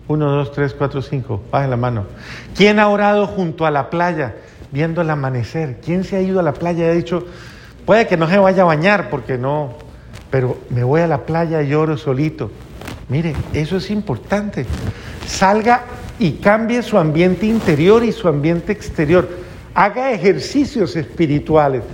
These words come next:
Entramos en ejercicios espirituales. Todos queremos cambiar, pero hay que comenzar a hacer lo que nos ayuda a cambiar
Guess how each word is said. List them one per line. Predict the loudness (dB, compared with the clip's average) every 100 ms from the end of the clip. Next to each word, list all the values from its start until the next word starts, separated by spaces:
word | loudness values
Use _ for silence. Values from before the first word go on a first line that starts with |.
| -16 -12 -2
Entramos | 0 0 2 2 2 0
en | 0
ejercicios | 2 0 -2 -2 2
espirituales. | 0 0 -4 0 0 0 -4 -12 -18 2
Todos | 4 4 2
queremos | -2 0 0 -2 0
cambiar, | 0 2 0 0 -6 -12
pero | -6 -6
hay |
que | -6 -10
comenzar | -8 -6 -6 -6 -6 -4 -6
a |
hacer | -8 -6 -4 -4 -6 -12 -20 -20 -6
lo | -4 -2
que | -4
nos | -4 -6
ayuda | -6 -2 -2
a | 0
cambiar | 0 2 0 0 -8 -20